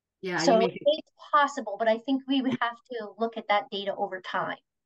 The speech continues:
Speaker 1: Right.
Speaker 2: It's a good question, and we, we sincerely hope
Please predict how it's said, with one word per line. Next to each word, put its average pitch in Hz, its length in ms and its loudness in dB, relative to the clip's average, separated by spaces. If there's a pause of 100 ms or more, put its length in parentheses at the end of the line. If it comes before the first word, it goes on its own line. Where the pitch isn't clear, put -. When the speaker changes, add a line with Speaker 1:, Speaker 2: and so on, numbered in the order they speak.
(1160)
Speaker 1:
Right. 156 200 4
Speaker 2:
It's - 120 4
a 285 60 2
good - 240 -10
question, 269 460 2 (440)
and 247 260 0
we, 240 240 -4 (260)
we 262 100 4
sincerely 262 1000 4 (200)
hope - 500 0